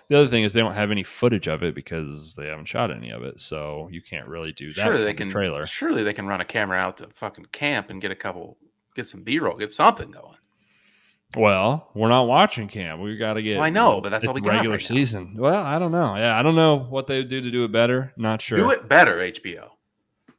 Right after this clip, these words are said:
Speaker 1: Not sure. Yeah, I never watched the Indianapolis one last year. I don't know if it was good, if it was bad. I'm sure Carson
Speaker 2: Neither.
Speaker 1: Wentz was weird, if I had to guess.
Speaker 2: I think that's safe.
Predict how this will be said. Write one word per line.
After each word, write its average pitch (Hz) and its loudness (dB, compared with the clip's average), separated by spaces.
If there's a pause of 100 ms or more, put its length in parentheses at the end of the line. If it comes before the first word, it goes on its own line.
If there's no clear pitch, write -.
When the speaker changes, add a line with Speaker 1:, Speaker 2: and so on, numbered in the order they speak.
(260)
Speaker 1:
Not 117 4
sure. 85 -6 (500)
Yeah, 139 2
I 160 8
never 185 4
watched 143 6
the 95 0
Indianapolis 101 -2
one 90 -6
last 90 -8
year. 98 -4
I - -2
don't 95 -6
know 95 -2
if - -8
it - -8
was 98 -12
good, 139 0
if - -10
it - -8
was 73 -12
bad. 117 0
I'm 110 -12
sure - -14
Carson 90 -10
Speaker 2:
Neither. 87 -8
Speaker 1:
Wentz 104 -6
was 71 -10 (140)
weird, 107 -2
if - -18
I - -20
had 73 -18
to 62 -20 (100)
guess. 104 -10 (640)
Speaker 2:
I 98 -18
think 92 -18
that's 95 -16
safe. 104 -12